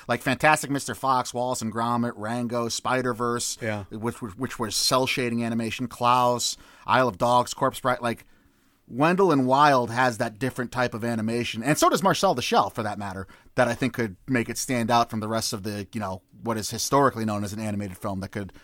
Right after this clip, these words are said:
Speaker 1: bring it to Oscars nominating promise, prominence.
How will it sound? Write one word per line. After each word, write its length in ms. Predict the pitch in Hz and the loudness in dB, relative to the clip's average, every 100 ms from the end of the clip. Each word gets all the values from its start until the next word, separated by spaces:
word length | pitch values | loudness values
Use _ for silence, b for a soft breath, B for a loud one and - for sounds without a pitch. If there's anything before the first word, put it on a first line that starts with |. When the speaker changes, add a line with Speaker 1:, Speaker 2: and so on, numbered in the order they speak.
| b b | b b
Speaker 1:
bring 360 | 110 107 107 101 | -16 -8 -4 -4
it 100 | 92 | -4
to 100 | 107 | -6
Oscars 500 | 95 98 - 98 87 | -4 -4 -6 -8 -6
nominating 500 | 101 95 95 92 92 - | -4 -4 -6 -6 -10 -6
promise, 360 | 95 87 92 - | -4 -4 -6 -10
prominence. 440 | - 98 92 92 | -4 -4 -4 -10